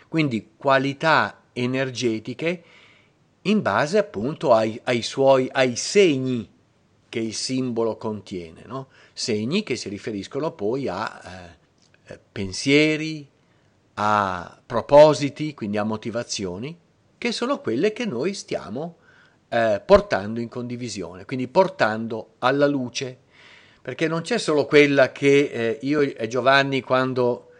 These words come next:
eh, ci siamo chiesti di, ehm, creare un simbolo per un determinato scopo, eh, abbiamo messo poi in forma, no? Questo simbolo qua, eh, perché c'è uno scopo preciso,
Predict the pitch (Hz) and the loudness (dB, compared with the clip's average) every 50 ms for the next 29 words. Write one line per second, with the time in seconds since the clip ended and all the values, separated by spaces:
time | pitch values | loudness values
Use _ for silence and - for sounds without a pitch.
0 | _ _ _ _ _ _ _ _ - 107 107 107 101 - - 107 - 139 135 131 | _ _ _ _ _ _ _ _ -10 -8 -8 -8 -8 -10 -10 -8 -4 -2 -2 -2
1 | 127 - 143 139 135 135 123 - - - 131 131 127 131 - - 113 110 107 123 | 0 2 4 6 6 4 4 -2 -6 -4 -2 -2 -2 -2 -4 -6 -10 -8 -4 -2
2 | 127 127 127 123 127 123 107 113 113 113 113 113 113 113 107 104 104 101 92 - | 0 0 -2 -2 -4 -6 -4 -4 -2 -2 -2 -2 -2 -4 -4 -6 -6 -8 -10 -12
3 | _ _ _ _ _ _ _ - - 131 123 127 139 151 160 156 147 143 139 127 | _ _ _ _ _ _ _ -10 -6 0 2 6 8 8 8 8 6 4 0 -2
4 | - - 143 143 143 143 135 127 131 127 127 117 - 127 120 127 139 143 135 123 | -6 -6 -4 -2 -2 -2 0 2 2 4 2 2 0 -2 -2 -2 -2 -4 -4 -4
5 | 123 113 - 135 120 113 120 120 131 135 139 - 131 117 101 - - - 123 117 | -4 -2 -2 -2 -2 -2 -2 -2 -2 -2 -2 -2 -4 -8 -10 -10 -6 -2 0 0
6 | 117 110 - - 120 113 117 113 - _ _ - - - - _ _ _ _ _ | 0 -2 -4 -4 -4 -4 -4 -6 -8 _ _ -20 -20 -20 -20 _ _ _ _ _
7 | _ _ _ _ - 120 117 117 117 - 135 131 120 117 139 135 135 131 131 131 | _ _ _ _ 0 2 4 4 2 2 2 0 4 6 6 4 6 4 2 2
8 | 131 131 127 - - - 123 - - 127 123 127 123 123 113 104 - 113 95 87 | 0 0 0 -2 -2 -2 -2 -2 0 2 2 2 2 2 -2 -2 -2 -2 -2 -2
9 | 82 - 76 73 - _ _ _ - 120 127 123 123 _ _ _ _ _ _ _ | -4 -10 -16 -18 -20 _ _ _ -6 -4 -4 -6 -6 _ _ _ _ _ _ _
10 | _ - 120 120 - - 117 - - 123 113 107 107 104 - - - - - - | _ -4 -4 -4 -2 -4 -8 -6 -6 -6 -4 -2 -2 -2 -4 -6 -10 -14 -16 -18
11 | _ _ _ _ _ _ _ _ _ _ _ - 110 107 92 - - _ - 151 | _ _ _ _ _ _ _ _ _ _ _ -4 -4 -4 -4 -6 -6 _ 0 0
12 | 135 - 147 139 165 - 143 131 127 131 127 113 - - 147 135 123 127 110 - | 2 4 4 2 4 6 6 6 6 6 2 -4 -4 -2 0 0 2 0 0 0
13 | 143 143 - - 226 202 131 95 92 85 78 - | -2 -2 0 0 0 0 0 -2 -6 -10 -12 -14